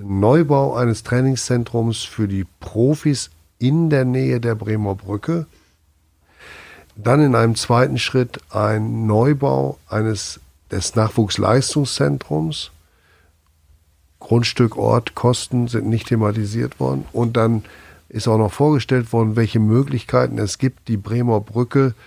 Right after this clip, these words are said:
so umzubauen oder teilzuerneuern, um sie den Anforderungen der D F L in der zweiten Bundesliga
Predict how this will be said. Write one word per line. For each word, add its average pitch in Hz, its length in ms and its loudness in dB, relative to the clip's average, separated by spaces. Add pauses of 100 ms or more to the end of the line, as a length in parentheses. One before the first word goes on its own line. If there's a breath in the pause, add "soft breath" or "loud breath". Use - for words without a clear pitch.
(360 loud breath)
so 110 460 2
umzubauen 131 1000 0
oder 110 260 -2 (140)
teilzuerneuern, 123 1040 -2
um 117 220 -2
sie 113 140 0
den 107 360 2
Anforderungen 117 720 2
der 104 120 2
D 107 180 0
F 101 180 -4
L 110 120 -4
in 110 60 0
der 104 140 2
zweiten 120 420 0
Bundesliga 113 720 0